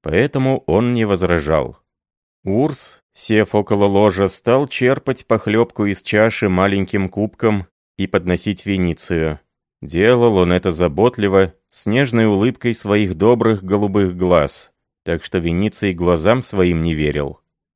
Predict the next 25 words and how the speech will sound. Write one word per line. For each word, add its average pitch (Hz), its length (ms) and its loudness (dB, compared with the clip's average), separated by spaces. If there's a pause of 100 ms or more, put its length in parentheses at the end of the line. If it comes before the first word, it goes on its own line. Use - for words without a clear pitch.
(120)
Неужели 85 600 0
это 113 240 0
тот 113 300 0
же 90 120 0
самый 110 400 0
страшный 101 640 0
титан, 113 540 -2
который 92 400 0
вчера, 92 640 0 (280)
убив 90 420 -2
Кротона, 98 680 0
бросился 120 640 -2
как 123 300 -2
ураган? 113 640 2 (280)
И - 80 -6
если 101 520 0
бы 101 180 2
не 95 180 2
милосердие 98 920 2
Лигии, 104 520 0
конечно, 95 720 -2
убил 92 360 -4
бы 104 180 0
и 101 160 -4
его. 101 560 0